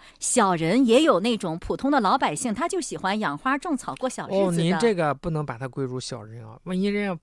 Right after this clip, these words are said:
Speaker 2: 嗯，养花种草过小日子，但是品行很高，这说不定是个君子。
Speaker 1: 在《论语》当中，小人的范围很广。
Speaker 2: 是，但是在这个领域里边，应该是采取他这个意思。
Speaker 1: 嗯，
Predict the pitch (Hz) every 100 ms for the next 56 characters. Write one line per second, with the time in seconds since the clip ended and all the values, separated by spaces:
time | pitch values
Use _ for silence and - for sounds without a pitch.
0 | _ - 143 139 135 127 160 170 156 131
1 | 127 147 117 113 135 120 156 156 - 127
2 | 113 135 - 117 127 127 139 147 151 131
3 | 127 - 127 - 127 117 - _ _ -
4 | 403 285 226 311 180 226 277 277 233 170
5 | 139 208 302 240 208 - 202 247 151 -
6 | 220 160 - - 175 180 170 165 - 359
7 | 254 147 120 117 117 113 104 110 101 -
8 | - 113 113 104 107 - - 110 - -
9 | 107 - 104 101 127 120 - 117 - -
10 | - 185 165 151